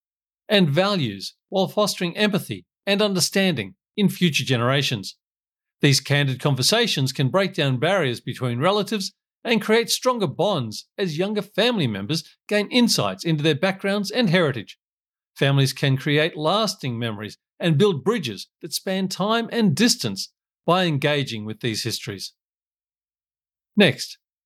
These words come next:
the importance of family stories and memories. Family stories and memories hold immense importance in our lives. They give us a sense of identity, belonging, and understanding of our origins.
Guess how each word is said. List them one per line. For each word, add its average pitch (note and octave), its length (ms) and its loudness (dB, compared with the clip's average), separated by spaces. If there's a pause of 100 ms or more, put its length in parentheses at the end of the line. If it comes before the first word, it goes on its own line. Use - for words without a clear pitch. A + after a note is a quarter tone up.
(140)
the C3 100 4
importance A3 540 0
of C#3 140 -10
family D3+ 300 -2
stories E3+ 420 0
and D3 100 0
memories. D3+ 500 -2 (1300)
Family C#4 300 2
stories F3+ 480 2
and C3+ 120 0
memories B2+ 380 -2
hold D3+ 240 0
immense E3+ 420 2
importance C3+ 480 0
in C#3 120 4
our C#3+ 80 2
lives. D3 400 -2 (340)
They D3 100 0
give D3+ 140 2
us C#3+ 160 0
a D3 80 -2
sense F#3+ 380 2
of F#3+ 100 2
identity, D3 600 -2
belonging, D#3+ 420 0
and G3 160 -2
understanding G#3+ 720 -2
of A3+ 100 -4
our B3+ 160 -2
origins. B2 680 -2